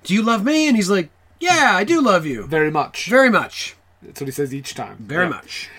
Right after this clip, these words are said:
Speaker 2: I will, I, I notice that anytime,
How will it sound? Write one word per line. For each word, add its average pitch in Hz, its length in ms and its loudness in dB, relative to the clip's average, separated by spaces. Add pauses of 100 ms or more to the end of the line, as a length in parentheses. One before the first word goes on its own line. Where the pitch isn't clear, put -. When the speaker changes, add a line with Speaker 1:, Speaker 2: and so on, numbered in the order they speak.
(160)
Speaker 2:
I 180 180 10
will, 202 220 8
I, 180 360 6
I 170 160 2
notice 190 300 2
that 160 180 -2 (100)
anytime, 208 800 0